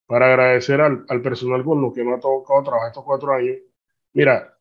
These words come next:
eh, nos queda la experiencia, no solamente el canal de Panamá funciona bien, eh, la autoridad de pasaporte es una actividad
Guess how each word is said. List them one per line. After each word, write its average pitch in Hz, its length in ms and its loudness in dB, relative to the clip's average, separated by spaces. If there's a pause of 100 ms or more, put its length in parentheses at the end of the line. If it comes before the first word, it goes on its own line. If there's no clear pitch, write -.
eh, 123 300 0
nos 135 180 0
queda 180 180 6
la 175 60 6
experiencia, 139 480 2
no 151 160 -2
solamente 185 640 0
el 147 100 -2
canal 131 300 -6
de 170 80 -2
Panamá 131 340 -6
funciona 151 360 -10
bien, 151 260 -4 (640)
eh, 120 180 -2
la 123 380 0
autoridad 123 360 2
de - 40 0
pasaporte 131 480 -4
es 143 60 -2
una 151 140 0
actividad 123 380 -4